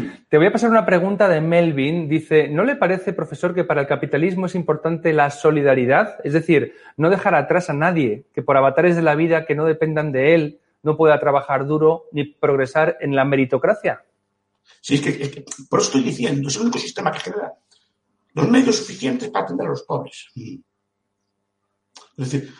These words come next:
Speaker 2: incluso para atender a los pobres y para atender a los menos capaces o los, los que no, no puedan triunfar en esta meritocracia, es necesario que haya un excedente de recursos que se le pueda dotar. Las sociedades antiguas, aparte de esto, no había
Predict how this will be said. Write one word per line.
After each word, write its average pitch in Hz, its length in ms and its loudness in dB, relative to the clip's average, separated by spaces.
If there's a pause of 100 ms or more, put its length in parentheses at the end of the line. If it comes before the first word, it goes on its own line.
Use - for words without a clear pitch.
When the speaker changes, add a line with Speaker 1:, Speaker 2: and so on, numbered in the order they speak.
(260)
Speaker 2:
incluso 269 320 -2
para 233 120 2
atender 214 240 -2
a 196 60 2
los 160 100 -2
pobres 170 400 0
y - 40 -12
para 131 140 -2
atender 202 220 0
a 196 40 0
los 185 140 -4 (600)
menos 147 500 0
capaces 143 480 -2
o 143 40 2
los, 143 200 2
los 139 140 -4
que 131 100 -10
no, 131 220 -4
no 135 140 2
puedan 160 260 0
triunfar 156 300 -4
en 139 60 -2
esta 135 140 -6
meritocracia, - 560 -4 (220)
es - 120 -6
necesario 220 460 2
que - 80 -4
haya 196 100 0
un 175 60 0
excedente 175 340 -4
de 143 100 4
recursos 135 640 0 (140)
que - 140 -6
se - 20 0
le 139 100 6
pueda 143 180 4
dotar. - 380 0 (1040)
Las 135 140 -6
sociedades 202 480 2 (100)
antiguas, - 760 -2 (380)
aparte - 440 0
de 226 60 0
esto, 220 160 0
no 240 180 2
había 247 320 2